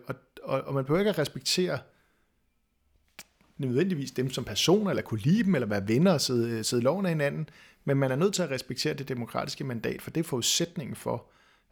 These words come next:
øh, at vi kan have et velfungerende, et velfungerende demokrati. Øhm, og det tror jeg, der er nogle gange nogen, der siger, "Ja, men er det hele så bare teater, når I står der og kan snakke hyggeligt bagefter, efter I har stået og skældt hinanden ud i Folketingssalen?"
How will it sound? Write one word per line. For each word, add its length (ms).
øh, 280
at 200
vi 60
kan 120
have 140
et 100
velfungerende, 560
et 340
velfungerende 500
demokrati. 600
Øhm, 520
og 100
det 100
tror 240
jeg, 340
der 40
er 40
nogle 160
gange 140
nogen, 100
der 60
siger, 180
"Ja, 120
men 80
er 60
det 80
hele 140
så 180
bare 120
teater, 480
når 80
I 80
står 220
der 120
og 60
kan 120
snakke 480
hyggeligt 360
bagefter, 600
efter 380
I 80
har 60
stået 180
og 60
skældt 220
hinanden 220
ud 120
i 40
Folketingssalen?" 800